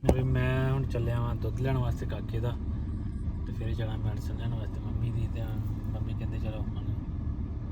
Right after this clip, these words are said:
ਮੈਂ ਵੀ ਜਾਣਾ ਨਾਲੇ ਨਾਲ, ਤੇ ਨਾਲ ਮੈਂ ਕਿਹਾ ਚਲੋ ਲੈ ਜਾਂਦੇ ਮੰਮੀ ਨੂੰ, ਨਾਲ ਛੇਤੀ ਆ ਜਾਵਾਂਗੇ। ਉਹ ਤਾਂ ਤੁਹਾਨੂੰ ਪਤਾ ਹੀ ਆ, ਬੱਸਾਂ ਬੁੱਸਾਂ 'ਚ ਬੜੀ ਮੁਸ਼ਕਲ ਹੁੰਦੀ ਆ, ਹੈ ਕਿ ਨਹੀਂ? ਮੈਂ ਦੁੱਧ ਲੈ ਆਵਾਂ ਬੱਚੇ ਦਾ, ਫਿਰ ਆਣ ਕੇ ਤੇ ਫਿਰ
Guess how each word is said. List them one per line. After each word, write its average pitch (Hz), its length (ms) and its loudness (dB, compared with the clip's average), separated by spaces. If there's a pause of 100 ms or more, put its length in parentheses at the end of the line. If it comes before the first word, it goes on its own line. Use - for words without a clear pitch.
(540)
ਮੈਂ 123 120 2
ਵੀ 147 80 2
ਜਾਣਾ 143 200 4
ਨਾਲੇ 139 220 4
ਨਾਲ, 131 260 4
ਤੇ 135 100 -2
ਨਾਲ 127 260 2
ਮੈਂ 127 120 2
ਕਿਹਾ 123 100 2
ਚਲੋ 135 100 0
ਲੈ 120 200 2
ਜਾਂਦੇ 113 200 0
ਮੰਮੀ 123 240 4
ਨੂੰ, 123 120 4
ਨਾਲ 113 120 0
ਛੇਤੀ 113 360 0
ਆ 110 60 2
ਜਾਵਾਂਗੇ। 110 240 0
ਉਹ - 1300 -4
ਤਾਂ - 100 -4
ਤੁਹਾਨੂੰ 113 200 0
ਪਤਾ - 160 -2
ਹੀ 110 140 -4
ਆ, - 60 -4 (240)
ਬੱਸਾਂ 117 240 -2
ਬੁੱਸਾਂ 120 260 0
'ਚ 123 40 2
ਬੜੀ 120 260 0
ਮੁਸ਼ਕਲ 120 320 0
ਹੁੰਦੀ 123 200 2
ਆ, 107 100 -2 (360)
ਹੈ - 60 -4
ਕਿ 107 80 -2
ਨਹੀਂ? - 140 -2 (2500)
ਮੈਂ 123 140 2
ਦੁੱਧ 120 180 0
ਲੈ 135 140 4
ਆਵਾਂ 131 100 4
ਬੱਚੇ 127 280 2
ਦਾ, 123 100 2
ਫਿਰ 120 160 0
ਆਣ 110 180 0
ਕੇ - 120 -2
ਤੇ 107 120 -2
ਫਿਰ 104 120 -2